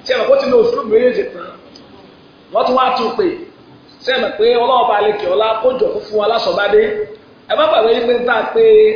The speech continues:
tá a nẹ́gbà Muhammad, irú ròyìn tó ju ròyìn ànábì Shuaib, kí ló pé? Ó pè ní Khatibul Anbiya.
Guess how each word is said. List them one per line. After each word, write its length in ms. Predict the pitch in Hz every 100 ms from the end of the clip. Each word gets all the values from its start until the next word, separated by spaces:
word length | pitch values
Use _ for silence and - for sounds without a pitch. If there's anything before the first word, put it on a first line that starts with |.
| -
tá 120 | 247
a 80 | 254
nẹ́gbà 240 | 240 226
Muhammad, 540 | 196 - - 220 226 - - - - - - - -
irú 200 | 214 302
ròyìn 260 | 302 220 -
tó 80 | 247
ju 120 | 220
ròyìn 220 | 208 208
ànábì 280 | 196 240 226
Shuaib, 280 | - 214 208
kí 100 | -
ló 100 | 294
pé? 180 | 302 190 196
Ó 120 | -
pè 120 | 262 233
ní 80 |
Khatibul 540 | 233 - - 233 202 180
Anbiya. 420 | 170 160 165 170